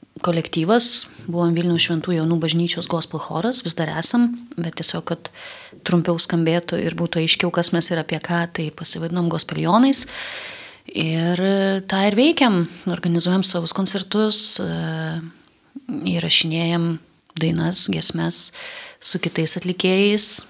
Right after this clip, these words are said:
Kiekvieną sekmadienį giedam, e, šventose mišiose pas save Jonuose. Važiuojam festivalius, nu, žodžiu, gyvenam tokį, e, šiaip aktyvų gyvenimą ir labai smagų, e, labai tokiam kažkokiam geram laike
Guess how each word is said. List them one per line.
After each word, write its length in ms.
Kiekvieną 380
sekmadienį 500
giedam, 380
e, 160
šventose 480
mišiose 560
pas 220
save 180
Jonuose. 720
Važiuojam 320
festivalius, 680
nu, 60
žodžiu, 260
gyvenam 460
tokį, 340
e, 380
šiaip 240
aktyvų 400
gyvenimą 380
ir 80
labai 180
smagų, 400
e, 920
labai 240
tokiam 320
kažkokiam 480
geram 400
laike 460